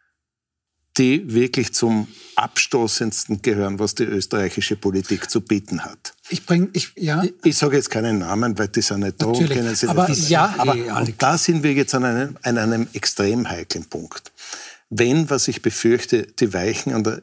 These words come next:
Speaker 1: Ö V P-Spitze in Richtung Koalition mit Herbert Kickl, mit Landbauer, mit und so weiter gestellt werden,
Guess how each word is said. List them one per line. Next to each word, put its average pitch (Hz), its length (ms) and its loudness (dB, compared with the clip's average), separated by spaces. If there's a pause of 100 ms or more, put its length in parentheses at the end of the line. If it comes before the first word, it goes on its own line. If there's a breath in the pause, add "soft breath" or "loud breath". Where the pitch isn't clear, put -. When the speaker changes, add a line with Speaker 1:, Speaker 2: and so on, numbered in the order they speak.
(120)
Speaker 1:
Ö 104 60 -4
V 98 120 -4
P-Spitze 104 720 -2
in 113 200 -2
Richtung 101 560 -2
Koalition 107 800 -2
mit 117 340 -2
Herbert 98 440 -4
Kickl, 113 440 -2
mit 107 240 0
Landbauer, 95 560 -4
mit 120 260 -6
und 120 220 -4
so 107 160 -4
weiter 95 400 -2 (440 loud breath)
gestellt 131 540 2
werden, 80 360 -8